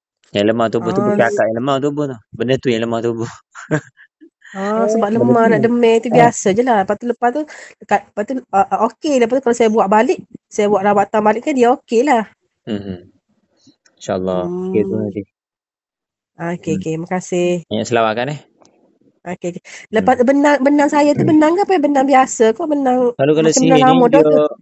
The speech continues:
Speaker 1: dia sihir pakai ikat, ikat something lah. Macam menggunakan benang tu lah. Bila mana kita baca pemutuh tu, Allah zahirkan benang tu.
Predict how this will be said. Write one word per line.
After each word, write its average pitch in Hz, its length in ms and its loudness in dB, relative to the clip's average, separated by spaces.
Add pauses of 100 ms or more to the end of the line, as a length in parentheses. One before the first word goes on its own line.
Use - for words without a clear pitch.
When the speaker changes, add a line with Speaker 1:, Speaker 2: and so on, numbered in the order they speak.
(480)
Speaker 1:
dia 131 180 -6
sihir 143 220 0
pakai 139 360 0 (240)
ikat, 139 300 -2 (160)
ikat - 400 -6
something 131 400 -6
lah. 127 160 -2
Macam 117 320 -6
menggunakan 117 460 -4
benang 107 340 -6
tu 113 80 -4
lah. 113 160 -2
Bila 107 240 -14
mana 107 80 -8
kita 107 320 -2
baca 107 240 -6
pemutuh 110 480 -20
tu, 139 80 -20
Allah 117 240 -16
zahirkan 107 480 -20
benang 104 320 -20
tu. 90 80 -20